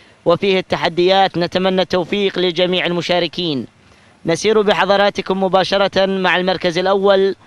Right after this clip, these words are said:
ومع مقدمة هذا الشوط، حيث تنطلق ارتياد لعبد الله بن نهار بن ناصر بن ماجد النعيمي، يتقدم مع ارتياد على المركز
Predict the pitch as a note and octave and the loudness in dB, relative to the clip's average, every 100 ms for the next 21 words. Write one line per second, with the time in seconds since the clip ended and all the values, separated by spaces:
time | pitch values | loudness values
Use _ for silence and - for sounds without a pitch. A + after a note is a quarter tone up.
0 | - - - D3+ G3 F#3+ D#3+ F3+ F#3 F3+ | -20 -20 -6 0 2 2 2 2 2 2
1 | F3+ G3 F3 F#3 F#3 F#3 F#3 F#3+ E3+ - | 0 -2 0 -2 0 2 2 2 0 0
2 | G3 G#3 - F3 F3+ F#3 G3 F#3 F#3+ F#3 | 0 0 -2 -6 -4 -2 -2 -2 -2 0
3 | F#3 D#3+ F#3 G3+ F#3+ C#3+ - - - - | -2 -2 0 2 4 2 -2 -10 -20 -20
4 | - D3 D3 E3 D#3 G3+ G3+ F#3 F#3 F3+ | -6 -2 0 0 2 2 2 0 0 0
5 | E3 G3 G3+ E3+ F3 G3 F3+ F3+ F3 F#3 | 2 2 2 0 0 0 0 -2 -2 0
6 | G3 F#3 F#3+ G3 - _ - _ - - | 0 2 0 -2 -4 _ -20 _ -20 -6
7 | E3 F#3 E3 G#3 G3+ G3 F#3+ G3 G#3 F#3 | -2 0 2 2 2 -2 0 0 0 0
8 | G3 F#3+ F#3+ F3+ F#3 F#3 G3 G3+ D3 F#3 | 0 2 2 0 0 2 4 2 0 0
9 | G3 F3+ F#3 F3+ C#3+ | 0 0 0 0 -2